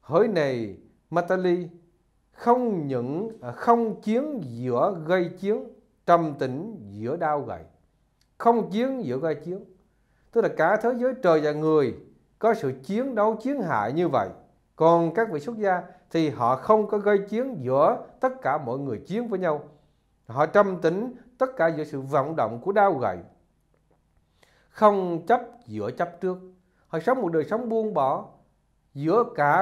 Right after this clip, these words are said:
quần sanh sống ở trong sự chấp trước. Vậy, do vậy cho nên ta đánh lễ hỡi này, hỡi này Matali. Một đời sống giải thoát như là hoa sen,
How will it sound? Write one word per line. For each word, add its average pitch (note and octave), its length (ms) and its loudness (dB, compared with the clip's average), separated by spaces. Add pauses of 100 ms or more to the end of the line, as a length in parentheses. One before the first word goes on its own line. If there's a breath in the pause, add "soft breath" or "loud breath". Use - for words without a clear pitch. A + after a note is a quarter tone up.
(120)
quần F3+ 280 0
sanh E3 320 -4
sống A#3 220 -2
ở A3+ 100 -4
trong E3 180 -4
sự G2+ 300 -10
chấp F#3 260 -6
trước. F3 180 -2 (920)
Vậy, D#3 300 6 (140)
do G#3+ 160 6
vậy B2+ 340 2
cho G3 60 2
nên G3+ 200 0
ta F#3+ 100 0
đánh G3+ 280 0
lễ D3+ 360 0 (180 loud breath)
hỡi E3 280 2
này, B2 420 -4 (340)
hỡi E3+ 220 0
này A#2+ 340 -6 (260)
Matali. C3+ 580 -6 (720)
Một E3 100 -4
đời F3+ 300 4
sống F#3 400 -4
giải E3+ 260 0
thoát A#3 360 -4
như G3+ 120 0
là E3 80 0
hoa F3+ 320 -2
sen, G3 280 -4